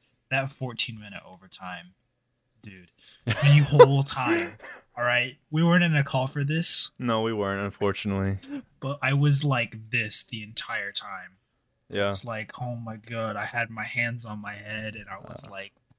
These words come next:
Speaker 2: I
Speaker 1: freaking
Speaker 2: feel
Speaker 1: out
Speaker 2: you.
Speaker 1: 'cause the entire time, how many shot?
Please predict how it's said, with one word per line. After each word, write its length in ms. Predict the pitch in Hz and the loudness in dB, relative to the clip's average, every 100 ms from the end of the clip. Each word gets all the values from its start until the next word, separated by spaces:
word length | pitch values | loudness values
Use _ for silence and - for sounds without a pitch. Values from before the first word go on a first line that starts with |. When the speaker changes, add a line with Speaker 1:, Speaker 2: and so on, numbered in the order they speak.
| _ _ | _ _
Speaker 2:
I 60 | 120 | -6
Speaker 1:
freaking 140 | 127 | -4
Speaker 2:
feel 200 | 120 104 104 | 0 4 4
Speaker 1:
out 220 | 127 101 | 4 0
Speaker 2:
you. 80 | 107 | -4
Speaker 1:
'cause 440 | 139 131 135 - - - | -6 -4 2 2 0 -6
the 140 | 131 | -2
entire 520 | 131 135 - 135 135 | 0 0 0 0 2
time, 320 | 131 139 127 127 | 0 -2 -4 -8
how 100 | 135 | -6
many 200 | 180 190 | -2 2
shot? 420 | 165 - - 113 | 4 4 4 -2